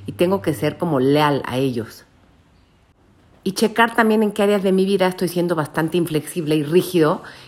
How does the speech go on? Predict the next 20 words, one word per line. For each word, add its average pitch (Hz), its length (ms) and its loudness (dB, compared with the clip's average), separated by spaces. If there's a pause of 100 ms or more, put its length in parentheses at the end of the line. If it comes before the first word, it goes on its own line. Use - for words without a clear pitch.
(120)
y 156 120 0
no 175 120 6
me 185 80 4
estoy 185 220 0
permitiendo 165 1040 2 (200)
este - 300 -2
avanzo, 165 680 2
este 180 180 -2
avance 180 320 2
que - 80 -16
estoy 170 220 0
necesitando, 156 880 0 (460)
eh, 139 220 0
para 147 240 2
abrirme. 147 540 0 (480)
Acuérdense 196 680 0
que, 143 460 0 (320)
eh, 147 600 0 (640)
hay 202 180 6
ahorita, 196 680 4